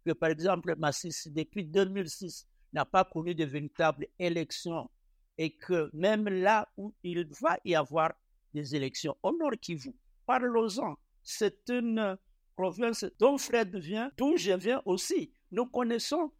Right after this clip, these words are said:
cette province. Si on va aux élections sans Masisi, sans Rutshuru, sans Nyiragongo, c'est-à-dire qu'on va organiser des élections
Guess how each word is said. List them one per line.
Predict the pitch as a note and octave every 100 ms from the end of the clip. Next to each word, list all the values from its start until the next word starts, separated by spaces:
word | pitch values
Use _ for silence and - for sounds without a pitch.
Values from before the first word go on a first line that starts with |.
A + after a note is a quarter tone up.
| _
cette | - A#3+ A#3
province. | - F#3+ F3 F#3 C3+ - _ _ _ _ _
Si | - - - C4 C#4+ D4 _ _ _ _ _
on | F3+ F#3+
va | F3 C4
aux | F#3+ F#3
élections | F#3 F3+ F3+ G#3 A3 A#3+ _ _
sans | - - G#3
Masisi, | G3 F3 - G3+ - G#3+ A3 - _
sans | - - A3+ G3
Rutshuru, | F#3+ - G3+ G3+ G3
sans | - C#4 C4
Nyiragongo, | G3 F3 E3 F3+ G#3+ A#3+ B3+ _ _
c'est-à-dire | - F3+ F#3 F#3 F3 B3 - _
qu'on | - F#3 F3+ E3+
va | E3+ A#3 B3 _ _ -
organiser | F3 E3+ D#3+ D#3+ D#3 C#3+ G3+ D#3
des | D3+ C#3+
élections | D#3+ D#3 - F#3+